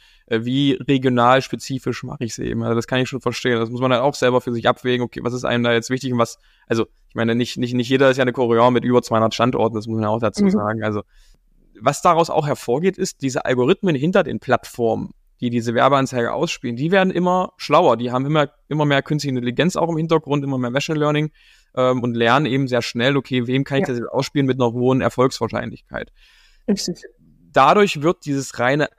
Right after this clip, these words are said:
Speaker 1: Einbuchen dieser Werbeanzeigen und wen wähle ich da jetzt in der Zielgruppe aus und, äh,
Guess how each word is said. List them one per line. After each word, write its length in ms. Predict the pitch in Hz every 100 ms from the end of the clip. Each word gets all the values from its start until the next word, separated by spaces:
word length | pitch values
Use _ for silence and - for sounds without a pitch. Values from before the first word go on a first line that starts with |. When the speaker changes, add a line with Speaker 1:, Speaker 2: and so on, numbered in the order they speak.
| _
Speaker 1:
Einbuchen 1000 | - 131 208 277 262 147 156 190 165 160
dieser 240 | 139 127 113
Werbeanzeigen 640 | 117 127 127 127 131 175
und 180 | 143 123
wen 200 | 131 151
wähle 140 | 143
ich 80 | 147
da 120 | 131
jetzt 140 | 123 127
in 60 |
der 100 | 113
Zielgruppe 480 | - 208 202 175 170
aus 360 | 147 147 156 -
und, 300 | 117 117 -
äh, 320 | 117 117